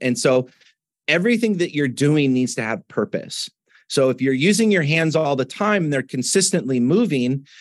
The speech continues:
when you're making a point in your sermon, your hands should realistically, they should stop moving, because your audience or your congregation is gonna see that. And it's, it might not register up front, but it's subconsciously registered in their head of, "Oh, he's making an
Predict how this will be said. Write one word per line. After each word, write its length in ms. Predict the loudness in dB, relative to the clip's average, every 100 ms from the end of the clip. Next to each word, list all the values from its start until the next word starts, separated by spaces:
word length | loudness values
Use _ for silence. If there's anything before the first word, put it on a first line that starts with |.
| -8
when 160 | 0 2
you're 100 | 4
making 320 | 2 2 0
a 60 | -2
point 380 | -2 -2 -2 -2
in 120 | -2
your 100 | -2
sermon, 640 | 0 2 2 0 -2 -6
your 140 | -4 -2
hands 340 | 0 0 0
should 180 | -2 -2
realistically, 640 | 0 0 0 -2 -2 0
they 120 | 0
should 200 | -2 -4
stop 340 | -4 -2 -2 0
moving, 480 | 0 0 -2 -8 -16 _ _ _ -20 -8
because 260 | 0 0 2
your 160 | -2 0
audience 520 | 0 0 0 -2 -2
or 80 | -2
your 140 | -4
congregation 1000 | -2 -2 -2 -2 0 -2 -2 -6 -6 -8 -10 -20 -12 -2
is 180 | -2
gonna 200 | 2 0
see 320 | 0 0 0 2
that. 200 | 2 0
And 80 | -4
it's, 200 | -4 -2
it 200 | -4 -2
might 300 | 0 0 0
not 180 | -4 -4 -2
register 680 | -2 0 -2 -2 -2 -2 -4
up 160 | -10 -10
front, 460 | -4 -2 0 0
but 100 | -2
it's 120 | -2 -2
subconsciously 840 | -2 -4 -4 -2 -2 -4 -2 -2
registered 520 | -2 -4 -6 -6 -2
in 140 | -2
their 140 | -2 0
head 200 | 0 0
of, 160 | -4 -6 -20 -18 -4
"Oh, 160 | -2 -2
he's 260 | -4 -4
making 360 | -4 -6 -4 -6
an 140 | -6